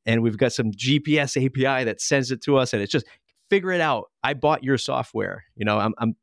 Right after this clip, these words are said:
probably pushing to the extremes, but probably not, because I've been both an agency owner and a plug-in dev-, salesperson before. <laughs> So I've seen, you know, both ends of that extreme.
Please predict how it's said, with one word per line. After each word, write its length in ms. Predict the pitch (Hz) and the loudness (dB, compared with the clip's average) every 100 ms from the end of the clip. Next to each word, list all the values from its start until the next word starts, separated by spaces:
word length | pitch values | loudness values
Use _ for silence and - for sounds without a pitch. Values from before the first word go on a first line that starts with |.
| _ | _
probably 240 | 151 131 120 | 0 0 0
pushing 320 | 139 - 110 | -2 -2 -4
to 100 | 110 | -2
the 100 | 107 | -2
extremes, 460 | 104 - 269 165 | -2 0 2 2
but 200 | - 120 - _ _ _ _ _ _ _ - | 0 -4 -6 _ _ _ _ _ _ _ -2
probably 320 | 170 147 135 | 0 2 2
not, 220 | 160 117 | 2 2
because 200 | 117 110 | 0 0
I've 160 | 113 104 | 0 2
been 200 | 120 107 | 0 2
both 240 | 117 113 | 2 2
an 100 | 104 | 0
agency 360 | 110 110 107 110 | 0 0 0 2
owner 280 | 110 110 - | 2 0 -2
and 200 | 110 110 | 0 0
a 60 | - | -2
plug-in 440 | - 113 113 101 | -2 -2 0 -2
dev-, 160 | 98 92 _ _ _ _ _ _ - | -6 -12 _ _ _ _ _ _ -12
salesperson 880 | - 117 113 - - 104 - 98 98 | -2 2 2 -2 -4 -4 -2 -6 -6
before. 400 | 104 151 135 127 | -4 0 0 0
<laughs> 20 | |
So 160 | 117 104 | -2 -2
I've 220 | 123 123 | -4 -6
seen, 600 | - - 143 131 110 110 160 _ _ _ _ _ _ _ | -10 -2 2 2 0 -4 -8 _ _ _ _ _ _ _
you 100 | 120 | -2
know, 160 | 113 104 | 0 0
both 360 | 98 120 113 | 0 2 2
ends 240 | - 113 107 | 0 0 0
of 80 | 104 | 0
that 140 | 98 | -2
extreme. 400 | 95 - 113 | -4 -2 -2